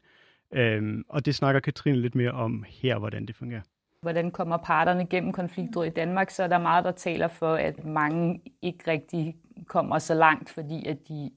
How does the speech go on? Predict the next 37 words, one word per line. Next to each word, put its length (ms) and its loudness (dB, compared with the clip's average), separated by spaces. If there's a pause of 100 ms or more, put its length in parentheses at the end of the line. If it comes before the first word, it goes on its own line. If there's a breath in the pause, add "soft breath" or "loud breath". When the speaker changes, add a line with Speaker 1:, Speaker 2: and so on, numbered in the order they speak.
(160)
Speaker 2:
til 120 -10
at 100 -4
starte 320 4
med 120 -2
slet 260 -6
ikke 180 -6
får 120 -8
at 100 -4
vide, 220 -4
at 60 -2
muligheden 560 -4
foreligger, 560 -6
kan 200 -16
man 160 -10
sige. 320 -14 (880 soft breath)
Men 220 -4
dem, 280 2
der 100 0
så 280 -4 (240)
får 200 0
mulighed, 480 0 (120)
eller 160 4
dem, 220 2
der, 300 4
ja, 140 -2
får, 440 -4
øh, 160 -6
at 180 -8
vide, 120 -6
at 60 -4
muligheden 300 -4
foreligger, 420 -4 (640 soft breath)
de 220 4
er, 240 6
øh, 640 -2 (760 soft breath)
ideelt 440 4
set 340 -2